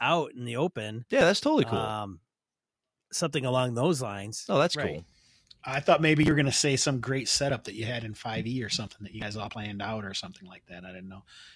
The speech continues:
Speaker 3: 'Cause that game seems like you could maybe create, um, more dynamic between characters during a combat, uh, just because of the actions that you would take, where obviously it's, uh,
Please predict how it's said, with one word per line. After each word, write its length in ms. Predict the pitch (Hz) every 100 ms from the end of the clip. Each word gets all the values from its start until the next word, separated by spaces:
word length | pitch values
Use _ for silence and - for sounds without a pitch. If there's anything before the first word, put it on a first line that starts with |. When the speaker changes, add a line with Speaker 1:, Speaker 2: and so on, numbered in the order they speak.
| -
Speaker 3:
'Cause 80 | -
that 120 | 196
game 160 | 180
seems 240 | 160 165 143
like 140 | 139
you 80 | 135
could 120 | 135
maybe 340 | 131 135 131 120
create, 480 | - 127 131 123 - _ _ _ _ _ -
um, 460 | 120 110 107 104 101 -
more 320 | 127 127 123
dynamic 560 | 120 120 123 120 123
between 680 | - 117 - 120 117 113 113 -
characters 500 | - 120 113 117 107
during 220 | 120 113
a 40 | 104
combat, 520 | - 113 117 110 107 _ - _ _ _ _
uh, 160 | 107
just 300 | 104 123 -
because 340 | - - 127 113
of 100 | 107
the 220 | 104 104 -
actions 480 | 113 113 - 123 107
that 120 | 123
you 120 | 113
would 140 | 107 104
take, 320 | 123 104 -
where 260 | 117 113 - - _ _
obviously 320 | 120 117 -
it's, 140 | 107 -
uh, 220 | - 107